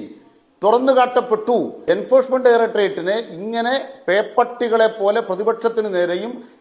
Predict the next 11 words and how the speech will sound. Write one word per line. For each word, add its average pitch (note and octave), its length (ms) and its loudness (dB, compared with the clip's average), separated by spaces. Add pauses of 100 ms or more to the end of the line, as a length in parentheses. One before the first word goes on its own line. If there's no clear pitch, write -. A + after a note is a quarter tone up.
(120)
ഇവിടുത്തെ A3+ 380 2 (680)
വ്യവസായികൾക്ക് A3 680 0
നേരെയും F#3+ 400 -2 (100)
ഇവിടുത്തെ A3 420 0 (380)
അല്പം A3 320 0 (100)
സമ്പത്തുള്ള G#3+ 480 -2 (160)
ആളുകളെയും G#3 440 0 (100)
പീഡിപ്പിക്കാൻ G#3+ 600 0
വേണ്ടി G#3 240 -8
ഇറക്കി F#3+ 280 -2
വിട്ടിരിക്കുന്ന G3+ 420 -6